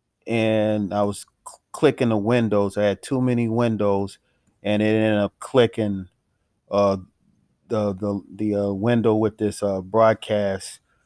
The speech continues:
because I could click on one, but what happens is it'll lag, and then if you click it again, it, it, it'll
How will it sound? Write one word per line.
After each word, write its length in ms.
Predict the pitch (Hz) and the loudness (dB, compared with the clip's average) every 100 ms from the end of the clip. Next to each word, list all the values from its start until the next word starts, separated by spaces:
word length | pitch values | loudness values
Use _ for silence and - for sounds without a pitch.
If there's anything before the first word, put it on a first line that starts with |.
| _ _ _ _ _ _ | _ _ _ _ _ _
because 380 | - 110 117 107 | -10 0 2 4
I 120 | 107 | 2
could 180 | 113 101 | 2 -2
click 320 | - 151 143 | 2 2 4
on 240 | 127 120 113 | 2 2 2
one, 300 | 127 127 113 | 2 2 2
but 120 | 110 | 0
what 180 | 104 104 | 0 2
happens 440 | 117 123 110 98 | 4 2 -2 -4
is 360 | 104 104 101 - | -2 -2 -2 -4
it'll 180 | 113 101 | -4 -4
lag, 640 | 98 104 117 120 117 113 - | -2 4 6 6 4 2 -2
and 180 | 104 101 | -4 -2
then 440 | 107 107 104 104 - _ _ _ _ _ | 0 0 -2 -4 -8 _ _ _ _ _
if 200 | 104 104 | -8 -6
you 80 | 110 | -8
click 360 | - - 135 123 | -6 0 0 2
it 60 | |
again, 460 | 104 101 120 120 110 | -2 -2 0 2 0
it, 100 | 107 | -2
it, 320 | 107 104 110 - | -2 -2 -4 -2
it'll 260 | 113 107 | -2 -2